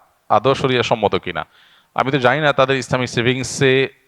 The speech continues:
সিস্টেম কি, তারা কিভাবে সেটা পরিচালনা করে, অতএব বিষয়ে মন্তব্য করতে পারবো না।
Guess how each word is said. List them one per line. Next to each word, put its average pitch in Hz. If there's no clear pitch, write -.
সিস্টেম 147
কি, 127
তারা 120
কিভাবে 123
সেটা 113
পরিচালনা 95
করে, 98
অতএব 123
বিষয়ে 117
মন্তব্য 117
করতে 101
পারবো 80
না। 71